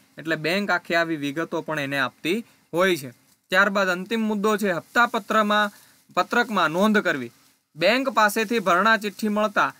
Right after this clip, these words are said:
સેક્રેટરી તેને આધારે સભ્યપત્રકમાં હપ્તો ભરાયાની જરૂરી નોંધ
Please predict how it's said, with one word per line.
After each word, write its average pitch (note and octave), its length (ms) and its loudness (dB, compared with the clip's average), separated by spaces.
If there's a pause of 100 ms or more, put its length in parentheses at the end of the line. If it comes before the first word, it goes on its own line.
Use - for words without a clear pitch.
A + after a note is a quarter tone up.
(260)
સેક્રેટરી A#3+ 680 2
તેને G#3 300 0
આધારે F#3 540 2 (280)
સભ્યપત્રકમાં G#3 960 0
હપ્તો A3 280 0
ભરાયાની F#3+ 520 2
જરૂરી F#3 420 0
નોંધ E3+ 340 -2